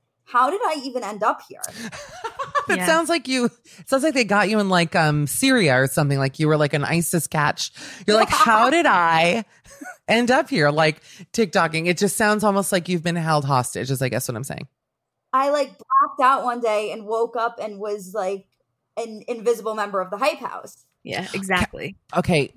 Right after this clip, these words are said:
Speaker 2: so this is my question. I'm so glad you brought up these houses, 'cause I saw something go viral, uh, yesterday, I wanna say, from, is it called the Honey House? Am I making that up?
Speaker 1: <laughs> Yeah, a little bit you're making up.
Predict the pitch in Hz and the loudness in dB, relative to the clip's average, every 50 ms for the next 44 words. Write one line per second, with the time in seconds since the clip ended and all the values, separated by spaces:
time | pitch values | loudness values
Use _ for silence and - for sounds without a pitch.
0 | _ _ - 156 - - 180 190 175 156 196 185 185 170 - 165 143 - - 143 | _ _ -8 -4 -2 -2 0 0 0 0 0 0 0 0 2 0 0 0 0 -2
1 | 139 135 - 165 151 151 160 156 147 143 139 143 135 139 139 139 131 - 139 139 | -2 0 0 0 0 2 2 2 2 2 2 0 0 0 -2 -2 -4 -2 0 0
2 | 131 127 - 101 104 - - - 160 147 - 156 165 190 220 - - - 202 185 | 0 0 -2 -4 -6 -4 -4 -2 -2 0 2 2 2 2 2 0 0 2 2 4
3 | 180 170 170 165 165 147 - _ _ _ _ - - _ _ _ _ _ - - | 4 4 4 4 2 0 -2 _ _ _ _ -20 -20 _ _ _ _ _ -8 -2
4 | - 202 190 196 220 226 214 202 180 156 165 165 165 165 165 160 156 151 147 - | 0 0 0 2 0 0 2 2 2 2 4 4 4 4 4 4 4 2 0 -2
5 | - _ - 147 143 139 139 139 143 151 160 147 - - - 160 143 135 135 131 | -4 _ 0 2 4 4 4 2 2 0 0 -2 -2 -2 -2 0 2 2 2 2
6 | 139 135 135 131 - 147 139 131 - 156 143 135 139 - - 156 - 190 180 - | 2 0 0 0 0 -2 -2 -2 0 -2 -2 -2 -2 -4 -4 -2 -2 -2 -2 0
7 | - 240 208 233 208 - - 180 170 185 214 233 262 285 294 311 320 - - - | -2 0 0 0 -2 -2 -2 -2 -2 -2 -2 -2 -2 -2 -2 -2 -4 -4 -6 -6
8 | - - 202 202 196 208 208 220 220 220 220 226 240 254 - _ _ _ _ _ | -4 -4 -2 -2 -2 -2 -2 -2 -2 0 0 0 0 -2 -4 _ _ _ _ _
9 | _ _ _ _ _ - - _ - - - 311 294 285 - 285 262 - - 240 | _ _ _ _ _ -20 -20 _ -20 -8 -2 -2 -2 -2 -2 -4 -6 -4 -4 -2
10 | 220 226 240 262 254 247 233 208 220 185 208 208 202 202 185 190 190 190 185 | -2 0 0 2 2 0 0 -2 -6 -8 -6 -6 -6 -6 -6 -6 -8 -8 -10